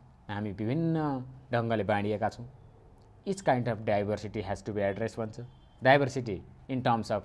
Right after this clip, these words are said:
caste, in terms of class, in terms of religion, in terms of territory, in terms of various things। भनेको के त भन्दा,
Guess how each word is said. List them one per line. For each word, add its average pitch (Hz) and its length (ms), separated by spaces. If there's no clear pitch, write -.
caste, 98 320
in 113 120
terms 104 280
of 95 120
class, 95 320
in 131 100
terms 120 240
of 95 140
religion, 95 460
in 131 120
terms 110 280
of 92 140
territory, 98 540
in 117 140
terms 104 280
of 95 140
various 185 280
things। 110 200
भनेको 123 240
के 214 200
त 120 120
भन्दा, 95 320